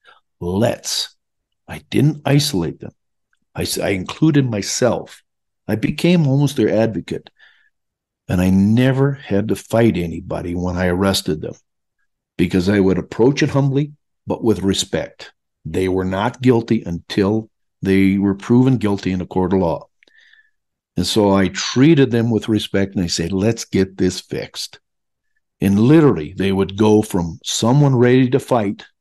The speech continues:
and I arrested people out of San Quentin, felons. And they were literally, when I said it that way, they would lower their hands, put their hands behind their back, and let me cuff them. And it was just simple, a matter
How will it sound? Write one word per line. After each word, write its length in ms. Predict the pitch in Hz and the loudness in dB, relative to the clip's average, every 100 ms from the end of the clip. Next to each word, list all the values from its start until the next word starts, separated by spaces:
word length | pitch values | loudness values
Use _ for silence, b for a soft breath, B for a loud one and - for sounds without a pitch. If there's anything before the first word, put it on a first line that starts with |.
| _ _ - | _ _ -12
and 140 | 90 | -8
I 220 | 95 139 | -2 0
arrested 500 | 151 139 143 - 117 | 2 2 2 0 -2
people 320 | 120 120 127 120 180 | 0 -2 -2 -4 -4
out 140 | 208 | -4
of 80 | 107 | -2
San 280 | 127 127 117 | 0 0 0
Quentin, 360 | 131 240 170 _ b b b b b _ | -2 -2 -12 _ b b b b b _
felons. 560 | 113 135 139 107 - - _ _ _ _ _ _ _ _ _ - | 0 2 0 -4 -16 -20 _ _ _ _ _ _ _ _ _ -8
And 140 | 117 - - | -8 -6 -2
they 120 | 101 | 0
were 220 | 101 98 | 2 2
literally, 500 | 120 120 110 101 - - | 2 2 2 -2 -8 -12
when 160 | 85 | -8
I 80 | 85 | -6
said 320 | 87 - 135 | -4 0 2
it 160 | 156 147 | 2 2
that 180 | 143 139 | 0 0
way, 320 | 120 120 113 - | 0 -2 -6 -10
they 100 | 90 | -8
would 160 | 82 | -6
lower 340 | 87 110 143 139 | -2 4 4 4
their 180 | 135 107 | 2 0
hands, 420 | 123 117 117 113 - - | -4 -2 -2 -4 -14 -12
put 160 | 101 | -4
their 80 | 110 | -2
hands 220 | 113 123 | 0 -2
behind 260 | 117 117 120 | -2 -2 -2
their 80 | 107 | -2
back, 300 | 95 92 92 | -4 -6 -6
and 100 | 90 | -8
let 140 | 90 | -6
me 80 | 98 | -8
cuff 260 | - 80 - | -6 -6 -6
them. 160 | 80 - _ _ _ _ _ _ _ _ _ _ _ _ - | -12 -14 _ _ _ _ _ _ _ _ _ _ _ _ -2
And 140 | 120 | 2
it 20 | |
was 180 | 120 127 | 4 4
just 380 | 131 135 - - | 4 0 0 -2
simple, 400 | 147 156 - 101 | 0 0 -2 -2
a 100 | 113 | -4
matter 420 | 107 120 131 135 | -4 -2 0 0